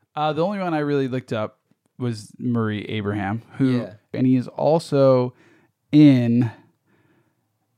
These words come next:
Speaker 1: the Grand Budapest Hotel. That's what it is. He's the freaking, like, head honcho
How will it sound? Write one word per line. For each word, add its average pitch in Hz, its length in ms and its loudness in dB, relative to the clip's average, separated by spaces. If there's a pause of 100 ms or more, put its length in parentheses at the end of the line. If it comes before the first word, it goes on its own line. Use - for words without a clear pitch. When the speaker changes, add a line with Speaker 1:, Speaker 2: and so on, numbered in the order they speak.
Speaker 1:
the 131 160 0
Grand 139 500 4
Budapest 135 560 0
Hotel. 135 720 2
That's 139 280 0
what 135 140 0
it 117 100 -4
is. 113 200 -2
He's 120 180 -8
the 127 100 -2
freaking, 131 760 2
like, 113 320 -6 (160)
head 143 360 0
honcho 120 680 -2